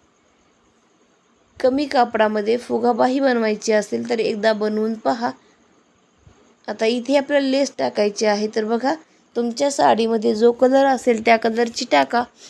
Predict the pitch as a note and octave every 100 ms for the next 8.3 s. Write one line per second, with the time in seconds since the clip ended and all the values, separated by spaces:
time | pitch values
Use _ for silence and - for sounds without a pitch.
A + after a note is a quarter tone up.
0 | - B3+ A#3+ B3 A3+ A#3 A3 A3+ A#3 -
1 | A#3+ A3+ A3 G#3+ C#4 C#4 B3+ B3 A#3 G#3+
2 | A3 G#3+ G#3+ A3+ D4 - - - - B3
3 | B3+ A3 A3+ A3 A3 A3 G#3+ B3+ B3 -
4 | F#3+ A#3 A#3 B3 A3 A3 A3 A3+ G#3+ A#3+
5 | - A3+ A3+ - - - - - A3+ B3
6 | C4 C#4 C4 A#3+ A#3 A#3 G#3 A3 G#3 A3
7 | A3 A#3+ A#3+ B3+ C4 C4 C#4 D4+ - -
8 | - A#3 A#3+